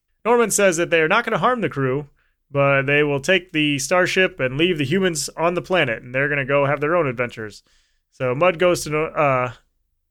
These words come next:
oh wait, sorry, my note was a little wrong. Number one is, um,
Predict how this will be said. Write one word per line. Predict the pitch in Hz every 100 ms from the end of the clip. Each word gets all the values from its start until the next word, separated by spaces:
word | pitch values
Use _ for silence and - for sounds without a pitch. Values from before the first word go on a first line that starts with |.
| -
oh |
wait, | 156 131 - - 151
sorry, | 160 151
my | 135
note | 143
was | 131
a | 135
little | 127
wrong. | 127 123 120
Number | 131 131
one | 127 139 131 127 -
is, | 139 123 123 127
um, | 123 117 113 113